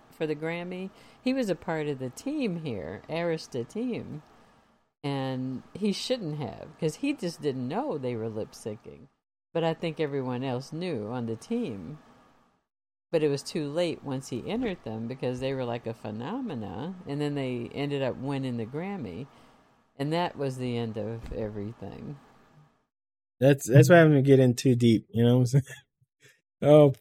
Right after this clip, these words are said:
Speaker 2: poor, poor
Speaker 1: But
Speaker 2: guys.
Speaker 1: it's a really good documentary to watch. I mean, it seems like I told everything, but I didn't.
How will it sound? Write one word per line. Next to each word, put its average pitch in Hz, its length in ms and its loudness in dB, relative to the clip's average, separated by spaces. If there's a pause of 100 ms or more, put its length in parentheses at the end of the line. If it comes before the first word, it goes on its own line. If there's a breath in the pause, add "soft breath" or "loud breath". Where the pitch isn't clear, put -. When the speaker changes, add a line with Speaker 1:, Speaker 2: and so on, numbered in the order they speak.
Speaker 2:
poor, 127 140 4
poor 135 220 4
Speaker 1:
But 123 100 10
Speaker 2:
guys. 277 240 0
Speaker 1:
it's 208 100 2
a 190 40 -6
really 196 300 0
good 156 200 -2
documentary 123 760 -4
to 107 100 -6
watch. 98 480 -6
I 143 100 -2
mean, 147 220 0
it 135 120 -4
seems 160 280 -6
like 131 140 -4
I 110 100 0
told 139 360 -4
everything, 143 460 -6
but 127 100 -4
I 110 100 -2
didn't. 110 500 -10